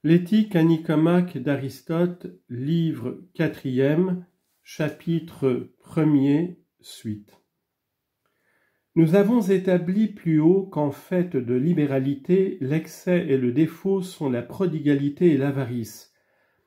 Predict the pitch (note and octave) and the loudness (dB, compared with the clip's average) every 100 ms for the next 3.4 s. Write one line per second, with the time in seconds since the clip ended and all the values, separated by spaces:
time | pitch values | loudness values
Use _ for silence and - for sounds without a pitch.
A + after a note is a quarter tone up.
0 | _ D3+ D3+ F#3+ F3+ F#3 - F3 G#3 F#3+ | _ -4 2 2 2 -2 2 0 0 0
1 | D3 C3+ F3 C#3 C3 B2+ B2 C3+ D#3 A#2 | -2 2 2 2 -2 -2 -4 -4 -8 -4
2 | D3 D3+ C#3 D3 F3 D#3 C3+ B2+ B2+ G#2+ | 0 2 4 2 0 -4 -4 -6 -10 -8
3 | A2 G2+ G#2 | -8 -10 -12